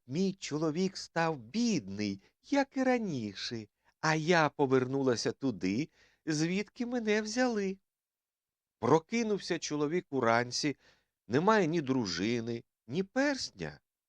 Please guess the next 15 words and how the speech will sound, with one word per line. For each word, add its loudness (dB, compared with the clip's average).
І 0
він -2
знову -2
живе 2
в -20
старій, -2
бідній -2
хатині. -8
Ще -2
й 0
до -4
того 2
король 4
незабаром 0
наказав -2